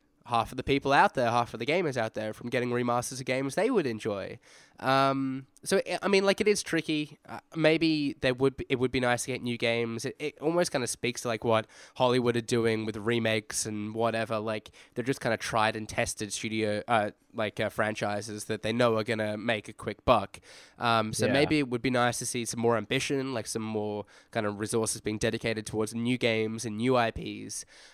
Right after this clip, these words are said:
Speaker 1: Um, but yeah, like, at the same time, like,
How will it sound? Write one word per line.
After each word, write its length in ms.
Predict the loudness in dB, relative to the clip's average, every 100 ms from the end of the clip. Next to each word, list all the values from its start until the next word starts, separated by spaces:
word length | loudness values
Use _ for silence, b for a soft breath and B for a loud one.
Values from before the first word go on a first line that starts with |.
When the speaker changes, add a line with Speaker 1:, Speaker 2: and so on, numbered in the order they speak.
| B
Speaker 1:
Um, 720 | 2 4 4 0 -2 -6 -10 _ -6
but 160 | 0 2
yeah, 160 | 2 0
like, 220 | 0 -2
at 80 | -2
the 40 |
same 220 | 0 -2
time, 260 | 0 0 0
like, 260 | -2 -2